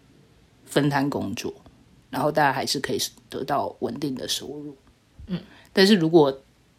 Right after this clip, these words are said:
Speaker 1: 现在反而因为觉得自己受到压迫，然后觉得自己要自立门户的话，我觉得感觉可能一个就是现在的工作环境其实对员工不是特别友善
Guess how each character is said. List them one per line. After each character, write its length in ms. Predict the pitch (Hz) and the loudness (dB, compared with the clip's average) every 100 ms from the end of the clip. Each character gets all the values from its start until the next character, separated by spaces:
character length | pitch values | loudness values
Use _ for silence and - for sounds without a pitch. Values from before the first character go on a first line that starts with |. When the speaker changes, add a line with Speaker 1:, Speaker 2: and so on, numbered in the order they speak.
| - | -8
Speaker 1:
现 260 | - 170 165 | 2 2 4
在 220 | 170 156 | 4 4
反 220 | - - | 0 -8
而 200 | 131 135 | -8 -8
因 240 | 165 151 151 | -4 -2 -2
为 300 | 151 139 - - - _ - | -2 -4 -10 -20 -20 _ -6
觉 220 | 160 139 | -2 0
得 180 | 147 147 | 0 -2
自 180 | 151 160 | -2 -4
己 180 | - 120 | -4 0
受 220 | - 131 | 0 0
到 200 | 135 131 | -2 -4
压 280 | 120 120 107 | -4 -6 -8
迫， 260 | - - - - _ - _ _ - | -12 -14 -14 -18 _ -20 _ _ -4
然 140 | 139 | 0
后 140 | 147 | 0
觉 180 | 151 107 | -2 -6
得 220 | 104 - - | -6 -10 -10
自 120 | - | -12
己 180 | 135 - | -8 -6
要 380 | 104 139 156 170 - _ _ _ _ _ - _ _ _ | -4 -4 -8 -12 -20 _ _ _ _ _ -20 _ _ _
自 160 | - 175 | 2 2
立 180 | 156 143 | 4 0
门 240 | 120 131 | -2 -6
户 220 | - 139 | -8 -10
的 160 | - - | -10 -12
话， 220 | - - - - - _ | -12 -14 -16 -20 -20 _
我 100 | - | -2
觉 120 | 156 | 2
得 60 | 240 | 4
感 160 | 127 127 | 4 2
觉 200 | 139 180 _ - _ _ - | -2 -4 _ -20 _ _ -10
可 100 | - | -2
能 120 | 160 | 0
一 60 | 170 | 4
个 140 | 180 | 6
就 160 | 180 202 | 6 6
是 420 | - 190 160 127 - - _ _ _ _ _ _ _ - _ - | 4 2 0 -4 -8 -20 _ _ _ _ _ _ _ -20 _ -2
现 200 | 214 185 | 2 6
在 200 | 190 156 | 4 4
的 140 | 143 135 - | -2 -6 0
工 200 | 156 151 | 2 4
作 140 | 175 | 4
环 180 | 143 127 | 2 -2
境 180 | 139 123 | -2 -2
其 180 | - - | -4 -6
实 120 | 113 - | -12 0
对 140 | 180 | 2
员 140 | 143 123 | 2 0
工 160 | 127 | -2
不 80 | 120 | -4
是 120 | 120 | -6
特 100 | 131 | -10
别 160 | 151 101 | -10 -10
友 160 | 120 160 | -10 -8
善 260 | 151 - | -8 -10